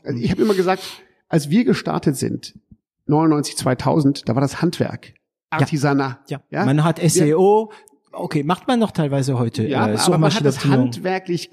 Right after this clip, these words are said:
Speaker 1: gelernt.
Speaker 2: ja.
Speaker 1: Und zehn Jahre später war das in der industriellen Phase. Und heute ist es in einer, äh, künstlichen Intelligenz industriellen Phase. Und darum würde ich sagen, natürlich gibt's die ganzen Amazon-Händler zum Beispiel. Aber die nutzen Amazon, die kaufen, verkaufen Produkte.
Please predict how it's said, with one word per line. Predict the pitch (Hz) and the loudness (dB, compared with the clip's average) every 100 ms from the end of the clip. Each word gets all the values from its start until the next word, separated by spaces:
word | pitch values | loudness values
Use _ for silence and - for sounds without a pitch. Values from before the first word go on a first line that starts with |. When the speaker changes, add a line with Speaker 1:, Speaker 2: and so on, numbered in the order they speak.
| 151 | 0
Speaker 1:
gelernt. | 135 120 131 - | 2 0 -4 -10
Speaker 2:
ja. | 104 - - _ | -14 -18 -20 _
Speaker 1:
Und | 185 180 | 0 0
zehn | - 180 240 | 2 2 4
Jahre | 220 185 | 2 2
später | 165 - 180 202 165 196 - _ _ _ | 0 0 -2 0 0 0 -4 _ _ _
war | 185 135 156 | -8 -2 0
das | 175 - | 0 -2
in | 175 | -2
der | 160 - | -2 -2
industriellen | 180 180 - - 170 247 190 | -2 0 -2 0 2 2 0
Phase. | - - - - 156 - - | -2 -4 -4 -10 -14 -14 -2
Und | 175 | 2
heute | 160 185 233 214 | 4 2 2 0
ist | 202 175 | 0 2
es | 185 165 | 0 0
in | 185 | -2
einer, | 175 175 170 165 139 117 117 113 | -2 -2 -2 -4 -6 -8 -8 -8
äh, | 131 | -6
künstlichen | - 208 202 - 208 156 | 0 0 0 -6 -6 -2
Intelligenz | 185 175 175 160 196 214 | -2 0 2 2 2 4
industriellen | 170 147 143 127 120 | 2 2 2 2 2
Phase. | 117 131 180 - - | 0 0 -2 -6 -18
Und | - 147 | -6 0
darum | 170 175 | 0 2
würde | 165 | 0
ich | 160 | 0
sagen, | 160 151 151 156 - _ _ _ _ _ | 0 0 -2 -6 -16 _ _ _ _ _
natürlich | - - 196 - | -8 -2 -2 -2
gibt's | 156 - | -4 0
die | |
ganzen | 143 131 - | 2 2 0
Amazon-Händler | 139 143 127 107 123 113 104 | 2 2 2 2 2 2 -2
zum | 107 | -2
Beispiel. | 98 - - - | -6 -10 -12 -10
Aber | - 131 | -2 -2
die | 127 151 | -2 -2
nutzen | 139 170 - 170 | 0 -2 -2 -2
Amazon, | 147 147 156 139 143 139 | 0 2 4 4 2 2
die | 135 | 0
kaufen, | 135 143 156 | 0 -4 -6
verkaufen | 151 - 147 151 | -6 -2 0 0
Produkte. | 143 139 147 - 156 | 0 0 -4 0 0